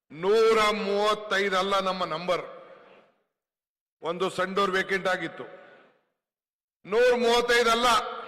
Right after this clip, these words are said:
ನಮ್ಮ ನಂಬರ್ ನೂರ ಮೂವತ್ತೆಂಟು ಅಂತ ಹೇಳಿದೆ. ಇಲ್ಲೂ ಚನ್ನಪಟ್ಟಣದಲ್ಲೂ ಹೇಳಿದೆ ನಾನು, "ಮೂರಕ್ಕೆ ಮೂರು ಗೆಲ್ತೀವಿ."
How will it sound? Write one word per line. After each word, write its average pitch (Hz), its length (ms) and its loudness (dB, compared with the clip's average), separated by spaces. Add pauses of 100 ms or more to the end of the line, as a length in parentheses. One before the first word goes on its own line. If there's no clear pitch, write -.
(1080)
ನಮ್ಮ 196 280 -2
ನಂಬರ್ 214 380 0
ನೂರ 220 280 2
ಮೂವತ್ತೆಂಟು 214 640 0
ಅಂತ 196 160 -2
ಹೇಳಿದೆ. 180 440 -4 (1300)
ಇಲ್ಲೂ 233 240 0
ಚನ್ನಪಟ್ಟಣದಲ್ಲೂ 254 720 2
ಹೇಳಿದೆ 254 320 2
ನಾನು, 226 220 0 (1400)
"ಮೂರಕ್ಕೆ 220 680 2
ಮೂರು 220 440 4
ಗೆಲ್ತೀವಿ." 214 760 0